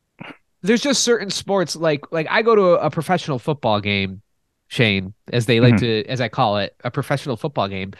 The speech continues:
Speaker 1: And I watch what's happening on the field from the two hundred section.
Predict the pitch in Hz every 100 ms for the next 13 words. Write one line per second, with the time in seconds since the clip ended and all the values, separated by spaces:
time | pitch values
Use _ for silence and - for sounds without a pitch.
0 | - _ 147 151 147 156 226 214 - 202
1 | 165 - 160 143 151 143 127 - 131 117
2 | 101 - 110 110 - 131 117 95 - 82
3 | - - 92